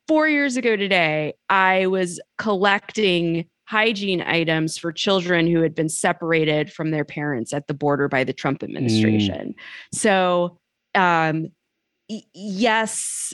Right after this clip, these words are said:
Speaker 1: some people were able to, like, step in and help save democracy, but, th-, like, up until that point, they were
Speaker 2: Well, and, and
Speaker 1: What
Speaker 2: to your
Speaker 1: damage.
Speaker 2: point, she didn't step in to save democracy. She actually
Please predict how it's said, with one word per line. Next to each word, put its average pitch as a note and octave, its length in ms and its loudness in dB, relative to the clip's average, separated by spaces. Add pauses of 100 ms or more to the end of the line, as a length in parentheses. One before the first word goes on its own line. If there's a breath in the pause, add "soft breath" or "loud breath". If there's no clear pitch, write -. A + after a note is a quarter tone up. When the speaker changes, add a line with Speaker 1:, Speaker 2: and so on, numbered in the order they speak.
Speaker 1:
some G#3 320 0
people G3+ 380 0
were F#3 160 4
able E3+ 460 2
to, E3+ 120 -10
like, D#3 220 0
step - 640 -2
in E3 220 4
and D#3+ 140 2
help D#3 300 -2
save D3+ 320 0
democracy, C#3+ 840 -2
but, C#3+ 580 -2 (560 loud breath)
th-, - 120 -4 (180)
like, E3 300 0
up F3+ 180 2
until E3 260 0
that C3+ 240 -2
point, G#3 480 -4
they D#3 140 0
were - 180 -6 (260 loud breath)
Speaker 2:
Well, D3+ 440 0
and, C#3+ 500 0
and C#3 200 0
Speaker 1:
What - 40 -8
Speaker 2:
to C#3+ 120 -2
your C3+ 280 2
Speaker 1:
damage. - 160 -12
Speaker 2:
point, A#2 360 2
she - 220 -2
didn't C#3+ 280 2
step B2+ 400 -2
in A#2+ 380 2
to A2+ 100 -4
save A2 320 -2
democracy. G#2 840 -2
She G#2 220 -4
actually G#2+ 720 -2